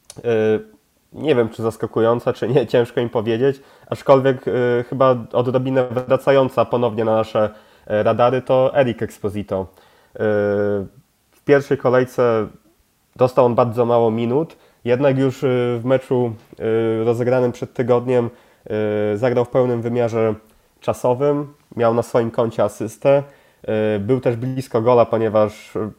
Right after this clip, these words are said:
nawet trafił on do siatki, jednak znalazł się na, e, niewielkim offside'zie. Z tyłu głowy też trzeba mieć to, że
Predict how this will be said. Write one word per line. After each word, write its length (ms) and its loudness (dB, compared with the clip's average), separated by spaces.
nawet 340 2
trafił 320 2
on 80 0
do 80 -4
siatki, 360 -2
jednak 280 -2
znalazł 340 0
się 120 -2
na, 220 0
e, 400 0
niewielkim 440 0
offside'zie. 640 0
Z 140 -20
tyłu 240 4
głowy 280 2
też 160 -6
trzeba 180 -2
mieć 180 -4
to, 140 0
że 300 2